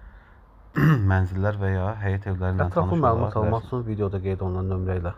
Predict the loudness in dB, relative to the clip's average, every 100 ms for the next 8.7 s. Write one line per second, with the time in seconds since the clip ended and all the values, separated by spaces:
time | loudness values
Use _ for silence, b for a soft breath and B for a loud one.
0 | -6 -4 -2 -4 -8 -10 -10 -6 -6 -6
1 | -4 -4 -6 -12 -20 -20 -20 -20 -20 -20
2 | -20 -20 -20 -20 -20 -20 -20 -20 -20 -16
3 | -8 -2 0 0 2 2 2 2 2 0
4 | -8 -6 -6 -4 -6 -6 -4 -4 -4 -8
5 | -6 -8 -8 -8 -10 -10 B B B -8
6 | -6 -4 -4 -2 -4 -2 0 0 -2 -4
7 | -2 2 2 0 0 0 0 0 -2 0
8 | 0 0 0 0 -2 -6